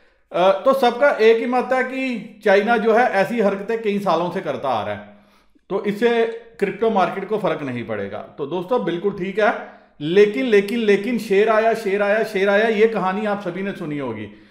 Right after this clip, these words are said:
और जब ultimate आखिरी बार शेर आया तब क्या हुआ, ये भी आपने देखा होगा। चाइना उतना aggressive नहीं था जितना aggressive अब है।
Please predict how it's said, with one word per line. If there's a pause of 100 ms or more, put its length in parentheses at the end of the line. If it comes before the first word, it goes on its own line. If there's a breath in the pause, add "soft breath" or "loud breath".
(120 loud breath)
और
जब
ultimate
आखिरी
बार
शेर
आया (260)
तब
क्या
हुआ, (440)
ये
भी
आपने (100)
देखा
होगा। (480 soft breath)
चाइना
उतना
aggressive
नहीं
था
जितना
aggressive
अब
है।